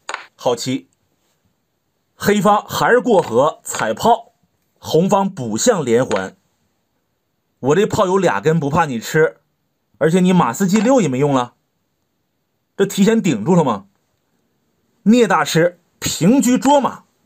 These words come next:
除了捉马呢，未来还可以车一平三从这儿走。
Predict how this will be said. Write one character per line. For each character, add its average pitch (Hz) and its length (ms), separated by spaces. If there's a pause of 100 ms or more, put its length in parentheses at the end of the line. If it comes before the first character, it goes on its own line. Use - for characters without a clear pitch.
(1500)
除 - 180
了 262 100
捉 254 220
马 143 240
呢， 139 140
未 190 100
来 175 80
还 185 80
可 185 100
以 156 80
车 - 140
一 190 140
平 185 200
三 196 240
从 147 160
这 196 60
儿 190 100
走。 104 220